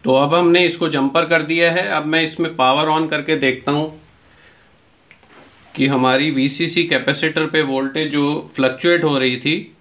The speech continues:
वो अब स्टेबल हुई है कि नहीं हुई है। तो ये हमारा वीसीसी कैपेसिटर हो गया, इसको, तो ये हमारा वीसीसी कैपेसिटर हो गया और ये हमारा ग्राउंड टर्मिनल हो गया।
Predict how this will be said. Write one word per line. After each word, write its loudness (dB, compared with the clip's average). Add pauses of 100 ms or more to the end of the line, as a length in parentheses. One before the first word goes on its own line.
(120)
वो 2
अब 0
स्टेबल 0
हुई 0
है 0
कि -4
नहीं -2
हुई -2
है। -6 (1900)
तो -4
ये 2
हमारा 2
वीसीसी -4
कैपेसिटर -4
हो -4
गया, -8 (140)
इसको, -8 (2250)
तो -10
ये 0
हमारा 2
वीसीसी -4
कैपेसिटर -4
हो -4
गया -4
और -8
ये -6
हमारा -6
ग्राउंड -4
टर्मिनल -6
हो -10
गया। -12